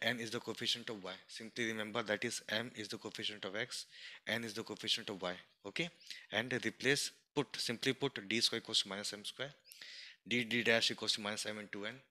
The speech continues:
and D dash square equals to minus N square. Okay, and solve so that you can get the value of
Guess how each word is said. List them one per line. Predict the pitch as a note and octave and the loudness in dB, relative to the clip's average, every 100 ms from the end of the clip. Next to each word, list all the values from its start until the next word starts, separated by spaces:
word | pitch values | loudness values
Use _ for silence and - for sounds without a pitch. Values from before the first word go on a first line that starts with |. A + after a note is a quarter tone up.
| - - - | -20 -20 -8
and | G2+ G2 | -6 -2
D | A2+ | 0
dash | A2+ A#2 - | 4 4 4
square | - G#2+ | 2 0
equals | G2+ G#2+ | 0 -4
to | B2 | -4
minus | G2+ G#2 - | -6 -8 -10
N | G#2 | -8
square. | G2 - F2+ F#2+ _ - - | -6 -6 -8 -12 _ -16 -10
Okay, | G2 F3 F3 - - - | -6 -6 -8 -16 -10 -2
and | B2+ D#3+ - | -2 -2 -6
solve | - - A2 C3+ - - - - - - | 2 6 6 4 -4 -20 -20 -20 -20 -6
so | - A#2 | -2 6
that | C3 C3+ - | 6 6 -2
you | A2 | 4
can | A#2 A2 | 6 10
get | A2 G#2+ | 10 10
the | |
value | G2+ G2+ C3 | 6 6 4
of | G3 - | 2 -4